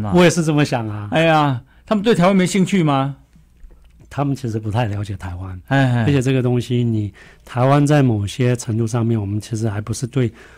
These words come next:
Speaker 2: 穆斯林观光客非常友善的一个地方。
Speaker 1: 嗯。
Speaker 2: 我们的清真食物的认证，我们的，呃，呃，祈祷室的设立，这些东西都还不够。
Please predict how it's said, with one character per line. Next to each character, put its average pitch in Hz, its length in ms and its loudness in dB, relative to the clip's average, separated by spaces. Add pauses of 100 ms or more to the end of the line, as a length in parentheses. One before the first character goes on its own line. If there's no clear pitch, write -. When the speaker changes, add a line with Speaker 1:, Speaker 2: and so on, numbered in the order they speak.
(100)
Speaker 2:
穆 143 160 4
斯 - 180 -6
林 110 140 0
观 110 160 -6
光 110 100 -2
客 113 180 -6
非 120 200 -6
常 104 340 -8 (320)
友 113 240 -6
善 120 260 -6
的 101 80 -8
一 95 60 -10
个 92 100 -8
地 98 180 -8
方。 98 280 -10
Speaker 1:
嗯。 156 460 0
Speaker 2:
我 120 40 0
们 120 100 0
的 127 100 0
清 139 240 -2
真 139 140 2
食 131 200 -4
物 123 100 0
的 117 140 -2
认 117 240 -2
证， 113 280 -4
我 107 140 -4
们 110 140 -4
的， 113 180 -2 (400)
呃， 117 240 -4 (160)
呃， 127 340 0 (220)
祈 - 320 -4
祷 113 220 0
室 131 240 -6
的 110 160 -4
设 120 240 -4
立， 113 180 -2
这 117 180 -4
些 110 120 -4
东 110 160 -4
西 110 120 -6
都 107 120 -6
还 98 120 -8
不 98 120 -16
够。 104 260 -4